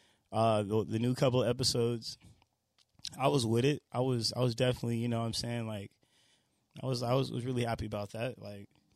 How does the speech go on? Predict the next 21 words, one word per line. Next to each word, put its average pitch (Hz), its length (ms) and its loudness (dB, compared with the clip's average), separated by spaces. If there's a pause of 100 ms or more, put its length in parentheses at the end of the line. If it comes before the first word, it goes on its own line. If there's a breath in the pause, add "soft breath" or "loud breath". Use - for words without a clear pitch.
(180)
but, 107 220 -4
uh, 104 220 -6 (500)
just, 131 360 2
you, 143 280 -4
you 131 40 -2
know, 147 100 4
you 143 140 2
could 160 160 4
be 147 80 0
playing 143 420 2
with 113 180 0
it, 107 180 -2
which 117 180 0
is 123 120 -2
why 123 180 2
people 127 320 -2
don't 123 280 4
like 113 220 2
anime, 117 340 2
because 110 300 -2
sometimes 113 680 -2